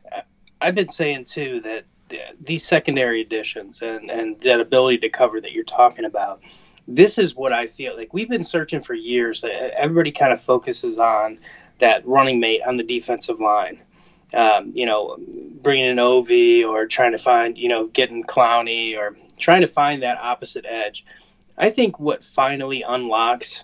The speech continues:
you know, the best season of Miles' career is this secondary. I really do.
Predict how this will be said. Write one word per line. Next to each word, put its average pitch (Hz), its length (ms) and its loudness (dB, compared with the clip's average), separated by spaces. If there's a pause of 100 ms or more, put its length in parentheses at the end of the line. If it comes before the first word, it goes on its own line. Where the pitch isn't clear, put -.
(260)
you 120 120 -4
know, 107 340 -6 (260)
the 120 500 -6 (680)
best 135 380 2
season 131 460 -2
of 113 160 -4
Miles' 123 480 2
career 120 500 -2
is - 220 -6
this 113 200 0
secondary. 110 680 -6 (680)
I 117 60 -2
really 139 280 6
do. 104 340 2